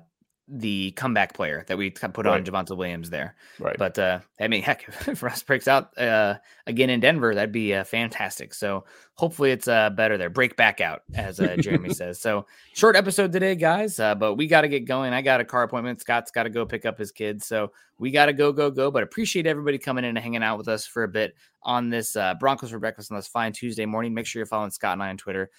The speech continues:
Speaker 1: Scott is at Scout Kennedy. I'm at Nick Kendall M H H. Al-, also follow us at B F B underscore pod,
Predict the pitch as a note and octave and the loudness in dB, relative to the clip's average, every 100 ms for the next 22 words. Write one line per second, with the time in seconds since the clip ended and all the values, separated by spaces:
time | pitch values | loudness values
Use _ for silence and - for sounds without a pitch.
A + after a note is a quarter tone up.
0 | _ - - G2+ G2 G2 - F#2+ F2+ F#2+ | _ -14 -2 0 2 -2 0 -4 -4 -8
1 | F#2 F2+ F#2+ F#2+ F2 F#2 - G2 F2+ F#2 | -4 -2 -2 -2 -4 -8 -8 -6 -6 -6
2 | F#2+ A2+ A2 - _ _ - C3+ - - | -4 -2 -2 -2 _ _ 0 0 0 -2
3 | D#3 C3+ B2 A#2+ A#2 A2+ - A2 - A2+ | -2 0 0 0 0 -2 -2 -2 0 -2
4 | A2 - A#2 G#2 G2+ F#2+ G2 F2 A2 A2 | -2 -4 -4 -2 -4 -6 -8 -4 0 0
5 | G#2+ | 0